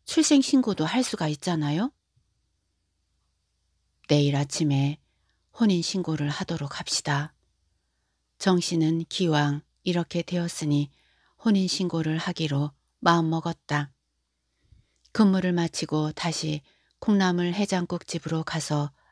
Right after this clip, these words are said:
아침을 먹고 동사무소 문 열 때까지 기다렸다. 성자와 정 씨는 정각 아홉 시 동사무소에 들러서 복잡한 혼인신고를 마치고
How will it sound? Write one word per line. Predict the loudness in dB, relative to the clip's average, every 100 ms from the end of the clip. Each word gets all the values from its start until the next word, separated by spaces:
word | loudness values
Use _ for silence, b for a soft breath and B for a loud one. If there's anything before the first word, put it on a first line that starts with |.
| -6
아침을 | -6 -2 0 2
먹고 | 0 -2 -2 -2 -2 b b b b b -2
동사무소 | 0 2 0 0 0 -2 -2
문 | -2 -2
열 | -2 -2
때까지 | -4 -6 -4 -4 -2 -4 -4 _ _
기다렸다. | -6 -2 0 -2 -6 -4 -4 -4 _ _ _ _ _ _ _ _ _ _ _ _
성자와 | -2 0 2 2 0 -2
정 | -2 -2
씨는 | 0 0 0 -2 b b b _
정각 | 0 0 0 -2 -2
아홉 | -2 -2 -4
시 | -4 -2 -4 b b b -6
동사무소에 | 0 0 0 -2 0 -2 -2 -2
들러서 | -2 -2 -2 -2 -2 -2 -4 b b b b
복잡한 | -4 0 0 0 0 -2 -2
혼인신고를 | -2 -2 0 -2 -2 -2 -2 -2
마치고 | -4 -4 -4 -2 -2